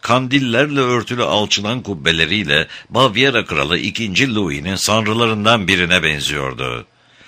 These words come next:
Gandhi'nin sık sık gelip kaldığı çöpçü lağımcı dokunulmazların semtinde ise bağımsızlık bu zavallı insanlara o güne kadar hiç bilmedikleri bir şey getiriyordu.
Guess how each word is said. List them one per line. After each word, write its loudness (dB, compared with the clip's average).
Gandhi'nin 2
sık 0
sık -2
gelip 0
kaldığı 2
çöpçü 0
lağımcı 2
dokunulmazların -2
semtinde 0
ise 2
bağımsızlık 0
bu -4
zavallı 0
insanlara 0
o -2
güne -2
kadar 0
hiç 0
bilmedikleri -2
bir 0
şey 2
getiriyordu. -4